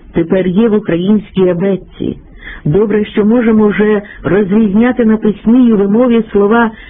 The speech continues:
гніт, гноблення, родовий відмінок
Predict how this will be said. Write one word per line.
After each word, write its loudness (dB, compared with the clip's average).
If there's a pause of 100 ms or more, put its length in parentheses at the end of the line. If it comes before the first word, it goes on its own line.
(120)
гніт, 2 (500)
гноблення, 2 (360)
родовий 0
відмінок 0